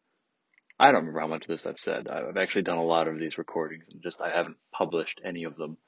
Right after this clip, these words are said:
'cause they all end up veering unintentionally into massively personal stuff. So I'm probably gonna repeat myself here. But, uh, fixed up my car, and car is, uh, I assume that's a pretty good form of P P E.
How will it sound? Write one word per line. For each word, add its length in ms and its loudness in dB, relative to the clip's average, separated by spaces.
'cause 140 -20
they 100 0
all 220 4
end 160 -4
up 80 -2
veering 520 2
unintentionally 680 -2
into 340 -6
massively 480 -4
personal 480 -2
stuff. 560 0
So 380 0
I'm 380 -2
probably 260 8
gonna 140 0
repeat 240 -4
myself 340 -6
here. 300 -8
But, 180 -2
uh, 220 8
fixed 320 8
up 100 8
my 140 4
car, 420 10
and 580 4
car 260 12
is, 240 8
uh, 320 8
I 80 8
assume 400 8
that's 220 10
a 40 8
pretty 240 8
good 140 8
form 300 6
of 160 -4
P 160 2
P 100 -4
E. 320 -4